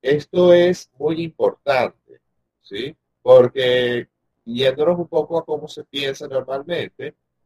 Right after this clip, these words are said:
si me siento bien, estoy bien, y si me siento mal, estoy mal, cuando no necesariamente es así.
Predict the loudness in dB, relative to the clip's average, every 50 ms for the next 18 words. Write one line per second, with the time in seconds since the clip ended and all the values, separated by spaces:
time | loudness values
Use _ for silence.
0 | _ _ _ _ _ -14 -12 -6 -4 -4 -4 -4 -4 -6 -6 -4 -2 0 0 0
1 | 0 -2 -4 -6 -8 -10 -10 -10 -12 -12 -12 -10 -10 -6 -4 -4 -4 -6 -8 _
2 | _ _ _ _ _ _ _ _ _ _ _ _ _ -16 -16 -16 -14 -14 -12 -12
3 | -12 -10 -8 -8 -8 -8 -6 -8 -4 -2 0 0 0 0 -4 -8 -16 -18 -14 -10
4 | -6 -6 -6 -6 -8 -14 _ _ _ _ _ _ _ _ _ _ -2 2 2 2
5 | 2 0 -6 -6 -2 -2 -2 -2 -4 -10 -12 -18 -14 -12 -10 -10 -10 -10 -10 -12
6 | -14 -14 -16 -18 -18 -20 -20 -18 -18 -16 -16 -18